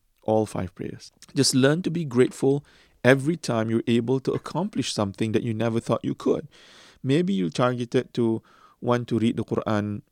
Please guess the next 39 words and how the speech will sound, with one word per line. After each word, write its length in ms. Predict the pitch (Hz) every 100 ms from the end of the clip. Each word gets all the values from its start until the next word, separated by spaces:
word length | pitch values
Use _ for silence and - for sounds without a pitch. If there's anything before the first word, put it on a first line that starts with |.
| -
a 80 |
page 440 | 110 - 107 101 -
a 60 | 110
day. 340 | 90 60 53 - _ _ _ _
So 380 | - - 151 151 _ -
there 160 | 127
are 80 | 156
some 280 | - 135 131
days 220 | 135 131
you're 80 | 131
gonna 140 | 139
miss, 280 | 139 180 123
but 180 | 127 120
on 100 | 120
the 120 | 120
days 360 | 107 139 160 -
that 100 | -
you 100 | 110
didn't, 600 | 101 156 147 107 127 - _ -
the 100 | 110
days 300 | 107 131 135
that 80 | 131
you 120 | 113 -
actually 420 | 120 - 123 117
were 300 | 110 131 180
able 300 | 123 110 107
to 140 | -
read 160 | 104 104
a 40 | -
page 380 | - 104 -
or 80 | -
two, 380 | 95 - 95 135 - _ - - _
thank 460 | - - 170 196 -
Allah 300 | 120 104 101
immediately. 420 | 95 95 - 92
Say, 200 | - 123
"Thank 320 | - 143 156
you, 80 | -
Allah. 400 | 98 98 92 90